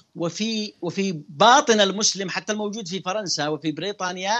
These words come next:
أن يستعيد الأندلس. أنت، أنت تصدقي هذا الشيء ولا لا؟ يعني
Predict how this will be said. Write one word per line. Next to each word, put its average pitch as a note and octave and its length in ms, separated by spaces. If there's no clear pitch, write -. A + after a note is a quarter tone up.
أن F#3+ 100
يستعيد A3 400
الأندلس. F#3+ 600
أنت، C#3 100
أنت F3+ 260
تصدقي F#3+ 460
هذا F3+ 140
الشيء G#3+ 240
ولا D#3 240
لا؟ D#3 180
يعني F#3 340